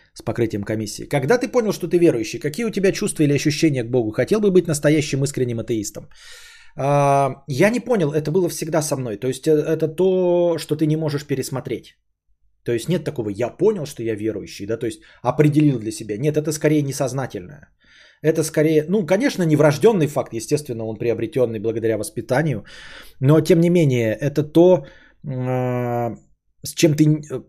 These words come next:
без чего ты не жил. Это всё равно, что спросить, э, «Константин, э, в какой момент ты понял, что у тебя есть лицо?»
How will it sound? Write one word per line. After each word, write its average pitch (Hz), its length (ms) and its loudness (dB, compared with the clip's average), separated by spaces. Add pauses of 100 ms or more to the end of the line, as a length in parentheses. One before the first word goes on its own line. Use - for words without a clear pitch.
без 135 280 2
чего 170 240 6
ты 165 120 4
не 156 140 2
жил. 127 420 2 (920)
Это 147 180 2
всё 175 140 2
равно, 175 200 4
что - 140 0
спросить, 151 440 -2 (1120)
э, 135 320 2
«Константин, 156 680 0 (280)
э, 117 640 2
в - 80 -8
какой 151 200 4
момент 170 280 4
ты 151 120 4
понял, 165 220 6
что 143 160 2
у 120 40 2
тебя 131 180 2
есть 120 320 0
лицо?» 110 360 -2